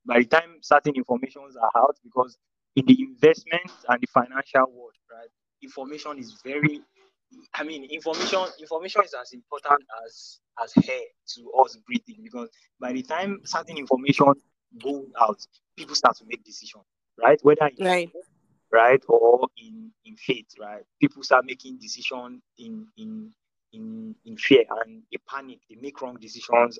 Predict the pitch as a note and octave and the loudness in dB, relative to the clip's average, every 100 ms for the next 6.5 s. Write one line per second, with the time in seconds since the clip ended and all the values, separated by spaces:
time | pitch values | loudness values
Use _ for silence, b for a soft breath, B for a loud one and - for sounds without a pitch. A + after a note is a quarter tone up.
0 | A2+ A2 G#2+ - C3 - A#2 - G#2+ G2+ | -14 -12 -12 -14 -4 4 4 2 -20 -20
1 | _ - G#2 A2+ G#2 G#2+ A#2 A2 A2 G2+ | _ -20 -20 -20 -20 -10 -8 -4 -4 -6
2 | G#2 G2+ b b - C#3+ F#3+ C#3+ B2+ A#2 | -14 -16 b b 2 2 0 -8 -16 -6
3 | - A#2 A#2 A2+ G#2+ _ _ A#3+ A#3+ A#3+ | -2 -2 -4 _ _ _ _ -20 -20 -20
4 | A#3+ _ _ _ - - D3 C3+ B2 A#2+ | -20 _ _ _ -8 0 2 2 -4 -20
5 | B2 D3 D3 D3+ - C3 - E3+ B3 - | -16 -4 2 2 4 0 0 -8 -10 -12
6 | _ _ _ - A#2 | _ _ _ 2 2